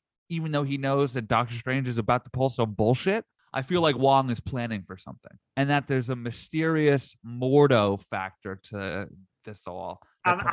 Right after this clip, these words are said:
Speaker 2: I'm, I was gonna touch on that in a little bit,
Speaker 1: that
Speaker 2: but I
Speaker 1: perhaps Wong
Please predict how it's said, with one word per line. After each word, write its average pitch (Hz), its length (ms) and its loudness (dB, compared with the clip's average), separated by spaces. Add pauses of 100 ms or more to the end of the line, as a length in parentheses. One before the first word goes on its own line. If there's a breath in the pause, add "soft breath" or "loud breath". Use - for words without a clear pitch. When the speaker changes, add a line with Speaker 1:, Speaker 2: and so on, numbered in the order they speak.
(120)
Speaker 2:
I'm, 190 160 -4
I 180 120 2
was 180 160 -2
gonna 190 180 -4
touch 180 240 -2
on 175 140 0
that 165 160 -2
in 160 60 -12
a 160 80 -6
little 156 220 -4
bit, 143 200 -4
Speaker 1:
that 139 160 4
Speaker 2:
but 135 40 0
I 139 60 -4
Speaker 1:
perhaps 147 520 4 (160)
Wong 127 720 -4